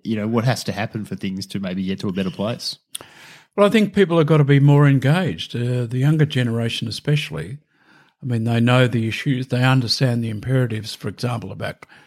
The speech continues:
Speaker 2: climate change. Um, but I think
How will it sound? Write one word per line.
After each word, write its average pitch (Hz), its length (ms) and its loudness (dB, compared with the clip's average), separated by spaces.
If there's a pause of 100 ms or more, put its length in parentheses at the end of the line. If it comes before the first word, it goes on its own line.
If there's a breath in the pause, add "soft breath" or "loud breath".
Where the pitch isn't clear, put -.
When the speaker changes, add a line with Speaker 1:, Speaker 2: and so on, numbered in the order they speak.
(180 soft breath)
Speaker 2:
climate 131 380 4
change. 104 520 -8 (720 soft breath)
Um, 131 480 2 (1300 soft breath)
but 180 100 0
I 180 120 4
think 208 280 -2